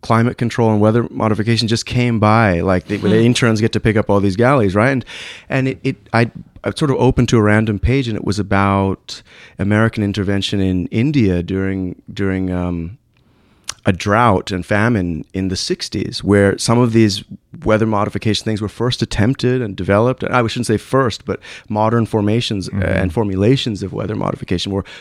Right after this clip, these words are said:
Speaker 1: were going on there. So it sort of intrigued me polit-, and then the book also has, the particular book that came to me first, then I went beyond that,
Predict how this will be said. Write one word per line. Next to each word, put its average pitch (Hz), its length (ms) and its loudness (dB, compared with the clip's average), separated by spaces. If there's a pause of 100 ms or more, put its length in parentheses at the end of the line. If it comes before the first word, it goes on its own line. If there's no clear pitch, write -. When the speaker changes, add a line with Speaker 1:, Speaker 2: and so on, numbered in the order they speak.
(120)
Speaker 1:
were 107 80 -2
going 104 240 -2
on 92 100 -4
there. 95 80 -4
So 123 120 -6
it - 60 -14
sort 135 140 -2
of 120 100 -2 (200)
intrigued 123 500 4
me 120 100 8
polit-, 117 360 2
and 127 120 0
then 123 200 4
the 113 100 -2
book - 260 2
also 113 300 4
has, 101 160 0
the - 180 -4
particular 110 380 -2
book 92 220 -4 (100)
that - 140 -8
came 101 160 -4
to 85 80 -8
me 92 80 -6
first, 104 340 2
then 95 120 -6
I 98 40 -8
went 95 180 -6
beyond 104 320 0
that, 92 160 -2